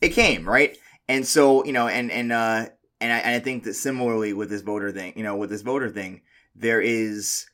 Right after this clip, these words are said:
um, a higher expectation out of a brand to align itself, you know, um, with, uh, whatever is understood in a broad sense is good, right?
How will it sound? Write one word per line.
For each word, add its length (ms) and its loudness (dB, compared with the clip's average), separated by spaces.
um, 420 -4
a 80 -4
higher 400 0
expectation 640 -6
out 120 -6
of 60 -10
a 60 -8
brand 480 -8
to 220 -6
align 420 -6
itself, 680 -8
you 100 -6
know, 300 -6
um, 560 -4
with, 360 -6
uh, 420 -2
whatever 480 -2
is 360 -4
understood 600 -6
in 140 -12
a 40 -12
broad 260 -6
sense 140 -14
is 100 -16
good, 280 -16
right? 280 -8